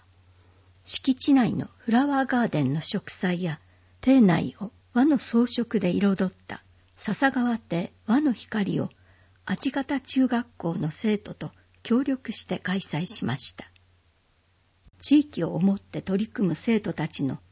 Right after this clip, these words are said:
郷土愛を改めて感じました。また、旧月形駅に保存するかぼちゃ電車を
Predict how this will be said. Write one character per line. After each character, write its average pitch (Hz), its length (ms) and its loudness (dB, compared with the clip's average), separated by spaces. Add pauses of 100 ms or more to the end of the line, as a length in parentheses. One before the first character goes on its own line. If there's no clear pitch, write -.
郷 240 220 0
土 277 180 0
愛 139 200 -4
を 165 120 -12 (320)
改 226 360 -2
め 262 140 4
て - 140 -16 (140)
感 165 220 -2
じ 170 140 -4
ま 147 140 -2
し - 160 -12
た。 - 160 -18 (1500)
ま 214 120 -2
た、 185 240 -6 (400)
旧 269 220 2
月 - 300 -6
形 294 320 -2
駅 - 200 -4
に 165 100 0
保 160 140 -6
存 202 260 2
す - 200 -8
る - 160 -6 (160)
か 185 140 -6
ぼ 262 120 2
ち 262 120 -6
ゃ 240 80 -2
電 208 200 2
車 143 220 -6
を - 80 -10